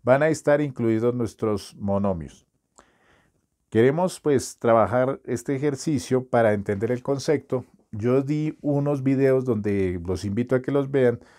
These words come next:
Son dos videos un poco, pues, larguitos, pero los explico al detalle. La diferencia entre la interpretación algebraica y la interpretación aritmética. Les muestro cómo la variable puede representar una cantidad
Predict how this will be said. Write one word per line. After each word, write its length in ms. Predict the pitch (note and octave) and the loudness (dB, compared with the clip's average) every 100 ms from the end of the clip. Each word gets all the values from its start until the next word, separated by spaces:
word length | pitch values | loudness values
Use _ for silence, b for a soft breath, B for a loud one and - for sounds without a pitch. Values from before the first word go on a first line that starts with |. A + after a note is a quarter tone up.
| b | b
Son 240 | - B2 B2+ | 0 2 4
dos 160 | C3 | 2
videos 380 | C3+ C3 B2+ B2+ | 2 2 2 0
un 100 | B2+ | -4
poco, 540 | B2 B2 B2+ B2 G#2+ F#2+ | -4 0 2 2 2 0
pues, 540 | F#2+ F2+ E2+ - - | -2 -4 -6 -14 -10
larguitos, 500 | G2 G2+ G#2 G#2+ B2+ | -6 -4 -4 -4 -2
pero 200 | B2+ A2 | 0 0
los 160 | G2+ F#2+ | 0 -2
explico 380 | F2 A#2 - B2+ | -6 -8 -4 -2
al 80 | |
detalle. 440 | B2+ B2+ B2 A#2 A#2 B B B B | 0 0 0 0 -4 B B B B
La 100 | A#2+ | 0
diferencia 800 | C#3 C3 C#3 C#3 C3 - C#3 C#3 _ _ _ - | 2 2 2 2 0 0 0 0 _ _ _ -8
entre 320 | A#2+ C3+ C3 | -6 0 0
la 80 | B2 | 2
interpretación 720 | B2 B2 B2+ B2 B2 B2 B2+ | 0 0 0 0 0 0 -4
algebraica 580 | B2+ C#3 A#2+ A2+ A2 A#2+ | -4 0 2 0 2 0
y 60 | |
la 80 | A2+ | 0
interpretación 1080 | G2+ G#2 F2+ F#2+ F#2 F2+ F2+ A2+ G#2+ G#2+ b b b b | -2 -4 -2 -4 -2 -4 -4 -2 0 0 b b b b
aritmética. 800 | G2 G#2 G2+ G2+ - C#2+ - D#2 _ b b b b b b b | -2 0 0 -2 -4 -12 -16 -20 _ b b b b b b b
Les 260 | - A#2 A2+ | -2 0 0
muestro 640 | C3 D3+ B2+ - A#2+ A#2+ b b b b b - | 0 0 0 -2 -2 -4 b b b b b 2
cómo 420 | D3 C#3 D3+ - | 4 4 0 0
la 200 | A#2 A#2 | 2 4
variable 540 | B2 C3 C3+ A2+ G#2+ A2+ | 6 4 2 2 0 -2
puede 320 | B2 B2 B2+ | 2 2 2
representar 640 | B2 A#2 F#2 F#2+ F2+ A2 | 0 -4 -6 -6 -4 -4
una 220 | A#2 B2 B2 | -4 -6 -4
cantidad 580 | B2+ - C3+ A#2 A#2+ | -4 -4 -2 0 -2